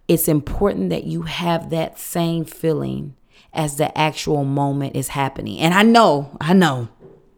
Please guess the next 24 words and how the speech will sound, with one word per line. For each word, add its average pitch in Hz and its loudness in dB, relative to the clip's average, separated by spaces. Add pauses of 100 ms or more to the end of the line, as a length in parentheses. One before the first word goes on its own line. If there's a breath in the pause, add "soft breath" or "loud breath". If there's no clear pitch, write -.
(240)
it 147 4
is 131 0
so 165 2
very 170 0
hard 147 -4 (560 loud breath)
to 165 6
have 170 6
that 262 8
feeling 143 6 (180)
when 147 2
things 160 0
are - -2
not 147 0
working 156 -2
out 135 -2
in 139 -4
your 135 -4
favor, 143 -2
but 135 -6
that 135 -2
is 131 -4
strengthening 139 -6
your 127 -4
faith, 160 -4